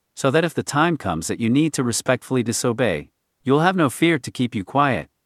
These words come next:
only confidence in the Lord Jesus to stand for the truth. You have a Father in heaven who has done enough to deserve your submission,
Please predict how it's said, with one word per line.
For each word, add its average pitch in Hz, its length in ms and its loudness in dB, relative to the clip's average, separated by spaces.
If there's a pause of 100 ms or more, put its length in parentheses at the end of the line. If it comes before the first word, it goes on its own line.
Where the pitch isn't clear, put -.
(160)
only 180 220 2
confidence 143 580 0
in 113 60 -2
the 104 100 0
Lord 120 280 2
Jesus 113 420 -2
to 113 100 -4
stand 139 440 0
for 101 100 -8
the 95 100 -6
truth. - 460 -4 (500)
You 143 140 2
have 202 160 2
a 170 60 0
Father 160 420 2
in 104 120 0
heaven 139 240 2
who 131 120 0
has 107 240 0
done 160 160 2
enough 92 300 0
to - 100 -6
deserve 117 400 0
your 120 80 0
submission, 135 680 -2